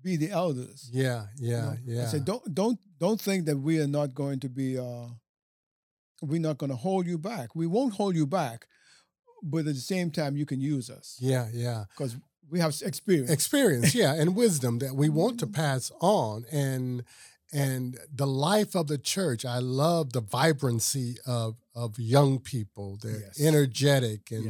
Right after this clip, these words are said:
Speaker 1: Yes.
Speaker 2: so we want to be able to pour into them, because they will help to strengthen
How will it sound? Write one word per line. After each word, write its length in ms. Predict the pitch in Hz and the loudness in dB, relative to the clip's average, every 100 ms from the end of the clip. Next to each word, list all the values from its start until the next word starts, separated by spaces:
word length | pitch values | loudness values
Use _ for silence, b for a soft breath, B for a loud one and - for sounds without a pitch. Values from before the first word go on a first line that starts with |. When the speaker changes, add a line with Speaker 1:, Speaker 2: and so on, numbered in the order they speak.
| 107 | -6
Speaker 1:
Yes. 400 | - - - - | -10 -16 -18 -8
Speaker 2:
so 280 | - 156 135 | -4 0 0
we 140 | 127 123 | 2 2
want 300 | 135 180 - | 4 4 2
to 60 | |
be 220 | 143 160 151 | -4 -2 -2
able 160 | 127 | -4
to 100 | 117 | -8
pour 380 | 113 - 156 139 - | -12 -2 0 -2 2
into 360 | 151 185 156 | 4 4 2
them, 420 | 123 123 113 113 113 | 0 0 -2 -4 -6
because 640 | 120 - 135 120 117 113 110 | -8 -6 -4 -2 -4 -6 -4
they 480 | 135 143 147 135 123 B B B | 0 2 2 2 -4 B B B
will 180 | 139 131 | -4 -2
help 380 | 110 151 139 139 - | 0 0 0 -4 -4
to 400 | 135 127 120 117 b b _ | -2 0 -2 -6 b b _
strengthen 880 | - - 143 165 156 151 139 131 131 | -6 -4 2 2 2 2 0 0 -4